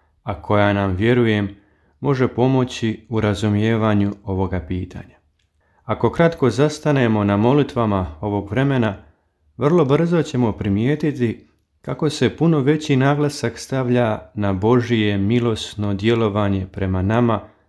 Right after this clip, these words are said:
na njegovu inicijativu, a tek kasnije na vidjelo dolazi ono naše ljudsko djelovanje. Iako mi često sa svojim pokorničkim činima u Korezmi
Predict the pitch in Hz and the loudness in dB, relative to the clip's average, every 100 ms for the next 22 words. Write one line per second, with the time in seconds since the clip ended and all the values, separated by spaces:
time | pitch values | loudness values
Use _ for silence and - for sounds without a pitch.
0 | _ _ _ - 101 98 120 120 127 127 | _ _ _ -6 0 2 0 2 4 4
1 | 123 117 123 117 - 120 127 123 - _ | 4 0 -4 -6 -2 -2 -2 -6 -10 _
2 | _ _ _ _ _ - 104 - 180 - | _ _ _ _ _ -8 -8 -2 -2 2
3 | 160 160 - 147 127 120 110 110 135 151 | 0 0 -2 2 2 0 -2 -2 -2 0
4 | 139 117 101 117 147 135 117 127 120 - | 2 2 2 2 2 0 0 0 0 -2
5 | _ _ - 110 107 113 120 - 110 107 | _ _ -4 0 2 2 0 -2 -2 -2
6 | - _ 117 107 95 - 95 92 92 90 | -4 _ -4 -4 -4 -6 -4 -2 -4 -6
7 | 90 - _ _ _ _ _ _ _ _ | -8 -18 _ _ _ _ _ _ _ _
8 | - 120 120 123 131 123 - 135 135 131 | 0 0 2 2 4 2 0 2 2 0
9 | - 113 107 113 107 - 120 123 120 101 | -6 -8 -4 -6 -6 -2 2 2 2 -2
10 | 123 123 123 135 120 107 - 101 95 117 | -2 -2 0 0 0 -4 -4 -6 -4 0
11 | 131 135 120 107 - _ _ _ - 107 | 0 2 0 -2 -8 _ _ _ -14 -4
12 | 135 147 139 127 120 - | 0 2 2 2 0 -2